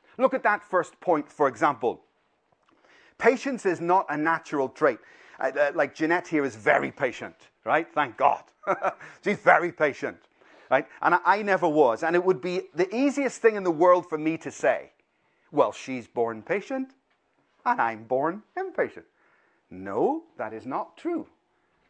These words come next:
Patience is not a natural trait. No child is born patient.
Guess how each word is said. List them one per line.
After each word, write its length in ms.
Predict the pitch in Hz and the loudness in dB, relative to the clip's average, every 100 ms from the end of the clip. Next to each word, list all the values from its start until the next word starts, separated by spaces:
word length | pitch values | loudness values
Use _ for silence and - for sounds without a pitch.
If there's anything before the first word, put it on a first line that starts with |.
| _ _ _ | _ _ _
Patience 480 | - 165 - 247 175 | -4 -4 -2 -8 -6
is 160 | 120 117 | -6 -2
not 300 | 123 160 - | 2 2 0
a 80 | 135 | -10
natural 760 | 117 113 107 - 143 147 165 | -6 -4 -6 -10 -8 -6 -8
trait. 320 | - 302 175 - _ _ _ - | -8 -6 -6 -10 _ _ _ -10
No 260 | 151 233 285 | 0 2 0
child 480 | - 131 131 185 | 2 4 4 2
is 100 | 160 | -2
born 400 | 117 147 127 120 | 0 2 2 -2
patient. 300 | 123 123 214 | -4 -6 -6